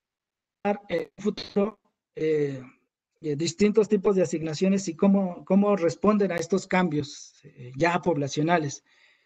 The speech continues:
Entonces, aquí ya tenemos un modelo no único, sino consistente, es decir, tenemos un modelo poblacional donde, de alguna manera, todos estos,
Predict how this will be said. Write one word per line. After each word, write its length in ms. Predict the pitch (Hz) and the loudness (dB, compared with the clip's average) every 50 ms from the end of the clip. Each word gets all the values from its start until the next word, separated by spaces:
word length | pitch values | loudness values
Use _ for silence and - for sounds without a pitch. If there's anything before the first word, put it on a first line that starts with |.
| _ _ _ _ _ - | _ _ _ _ _ 2
Entonces, 260 | 185 190 190 233 233 - 190 | 2 4 4 4 2 4 4
aquí 300 | 185 196 196 - 247 233 | 4 4 4 4 6 6
ya 120 | 254 254 | 6 6
tenemos 400 | 247 247 240 240 240 240 240 240 | 6 6 4 6 6 4 4 4
un 120 | 247 247 247 | 4 4 6
modelo 380 | 240 240 226 226 226 226 233 | 6 4 4 6 6 6 6
no 100 | 226 220 226 226 - - _ _ _ _ _ _ _ _ _ _ _ _ _ _ _ _ _ _ _ _ _ _ _ _ _ _ _ _ _ _ - 156 - - _ _ - | 4 4 2 0 -4 -10 _ _ _ _ _ _ _ _ _ _ _ _ _ _ _ _ _ _ _ _ _ _ _ _ _ _ _ _ _ _ -16 -16 -16 -18 _ _ -6
único, 300 | 226 214 - - 190 196 | -6 -2 0 2 0 2
sino 260 | 196 180 156 156 151 | 0 0 -2 -2 -2
consistente, 720 | - 170 165 147 - 156 - - 202 208 202 196 160 151 143 - | -2 -4 -4 -4 -6 -6 -4 0 0 0 0 0 -4 -6 -6 -4
es 160 | - 165 160 | -6 -4 -2
decir, 280 | 180 175 - 196 185 | -2 -2 0 -2 -2
tenemos 300 | - 165 165 190 202 196 220 | 0 0 0 0 2 4 4
un 80 | 226 | 4
modelo 300 | 220 220 214 214 214 226 | 4 6 4 4 4 4
poblacional 680 | - 202 185 180 175 160 - - 165 165 165 180 233 - _ _ _ _ _ _ _ _ _ _ _ _ _ - - - | 4 2 0 0 0 -2 -2 -4 -4 -4 -4 -4 -6 -8 _ _ _ _ _ _ _ _ _ _ _ _ _ -20 -16 -6
donde, 500 | 120 151 156 156 147 151 147 147 139 - - - | -2 0 2 4 4 4 4 4 2 -2 -6 -8
de 140 | - 143 | -4 -4
alguna 240 | 139 139 170 190 196 | -2 2 4 4 4
manera, 380 | 196 190 175 180 185 190 185 - - - - _ _ _ _ _ _ _ _ _ _ _ _ _ _ _ _ _ _ _ _ - | 4 4 2 2 4 2 2 2 -2 -10 -20 _ _ _ _ _ _ _ _ _ _ _ _ _ _ _ _ _ _ _ _ 0
todos 180 | 190 196 185 | 0 2 2
estos, 280 | 190 185 190 202 190 - | 2 4 4 2 2 0